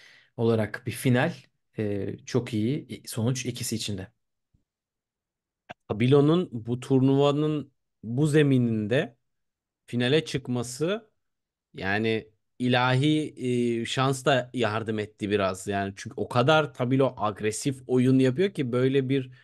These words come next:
Speaker 2: kortta o oyunuyla, e, maçları alabilmesi gerçekten, e, biraz da şans faktörünü ge-, gerektiriyordu ki Mute'ye karşı zaten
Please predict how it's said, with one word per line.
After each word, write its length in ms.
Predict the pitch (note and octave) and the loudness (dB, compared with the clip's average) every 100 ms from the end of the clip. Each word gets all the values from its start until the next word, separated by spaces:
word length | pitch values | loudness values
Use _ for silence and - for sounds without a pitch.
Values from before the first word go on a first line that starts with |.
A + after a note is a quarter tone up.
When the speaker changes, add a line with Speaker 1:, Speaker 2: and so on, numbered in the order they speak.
| _ _ _ _ - | _ _ _ _ -2
Speaker 2:
kortta 500 | B2+ B2+ B2+ D#3+ D#3+ | 2 2 0 0 0
o 260 | C#3+ C#3 C3+ | 2 2 4
oyunuyla, 880 | C#3 C3+ D3 D#3 D#3 D3+ D3+ D3 - A2+ | 4 2 0 0 -2 -2 -4 -6 -12 -14
e, 240 | G#2+ G#2+ A2 _ | -12 -10 -14 _
maçları 640 | A2 A2 A2+ - C3+ C3+ C#3+ | -6 -2 0 0 2 2 2
alabilmesi 880 | B2 A#2+ A#2+ B2+ C3+ C#3 C3 G3 F3+ | 0 0 0 0 0 0 0 -2 2
gerçekten, 720 | C#3+ C#3 D3 B2 D#3+ F#3 A3+ _ _ _ _ - | 2 0 -4 -6 -8 -8 -10 _ _ _ _ -10
e, 180 | G2+ G2+ F2 A#2+ | -8 -8 -6 0
biraz 300 | B2 C3 D#3 | 2 4 2
da 80 | E3+ | 0
şans 340 | D#3 C#3+ C3 | 0 0 0
faktörünü 580 | C#3+ - D3 C#3+ D#3+ D#3+ _ | -6 0 2 2 0 -2 _
ge-, 480 | - A2 A2 B2 B2 | -16 -8 0 0 0
gerektiriyordu 640 | A2 A2+ G#2+ G#2+ G#2+ A#2 G#3 | 2 4 4 0 -4 -2 -2
ki 180 | - | 0
Mute'ye 420 | D#3+ C#3 B2+ B2 B2 | 2 2 2 0 2
karşı 360 | B2+ A#2+ B2+ | 0 -2 -4
zaten 380 | A#2 G2+ D3+ D#3+ | -6 -4 -4 -6